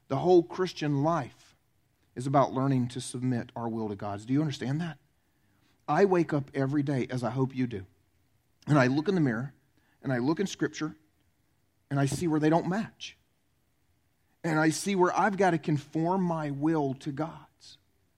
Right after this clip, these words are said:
I just wanna go out and spend and do whatever I want to get over my problems, and God says, "No, save and be content with what I've given you."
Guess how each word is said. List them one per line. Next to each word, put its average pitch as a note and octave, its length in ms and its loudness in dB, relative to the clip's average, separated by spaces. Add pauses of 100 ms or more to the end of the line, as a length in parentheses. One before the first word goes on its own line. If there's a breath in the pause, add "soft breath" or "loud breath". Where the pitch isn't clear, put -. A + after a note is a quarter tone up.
(440)
I D#3 100 2
just G#3 160 0
wanna F#3 180 4
go E3+ 220 6
out F#3 180 4
and C#3 100 0
spend G3 460 2
and D3 140 2
do E3 100 8
whatever F3+ 300 6
I E3 40 8
want F3 340 2
to C#3+ 80 -4
get C#3 220 4
over F#3 220 4
my F3+ 160 2
problems, F#3+ 460 4
and D#3 80 0
God E3 160 0
says, C#3+ 240 -4
"No, D#3 180 2
save D#3 480 2
and C#3 120 0
be D3+ 120 4
content D3+ 460 -6
with C3+ 140 -12
what C#3 120 -4
I've C3+ 140 -6
given D#3+ 260 -12
you." B2+ 100 -16